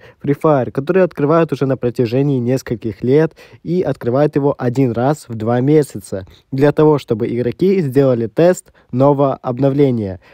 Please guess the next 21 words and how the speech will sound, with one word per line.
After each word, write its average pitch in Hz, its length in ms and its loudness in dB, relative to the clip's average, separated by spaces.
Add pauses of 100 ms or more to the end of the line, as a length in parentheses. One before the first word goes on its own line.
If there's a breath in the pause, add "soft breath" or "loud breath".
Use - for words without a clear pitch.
(160 soft breath)
Они 180 240 0
там 147 300 -4
смогут 135 420 0
тестировать 120 520 -2
новые 143 340 4
функции, 156 680 0
новых 143 340 2
персонажей, 147 580 -2
если 143 280 -2
будут, 135 420 -2
новые 135 440 0
оружия 139 560 0 (200 loud breath)
и 139 80 0
много 156 300 4
чего 120 300 0
интересного. 123 680 0 (320 soft breath)
Также 185 320 2
там 151 200 2
есть 151 200 2
определённые 139 800 0
интересные 127 800 -2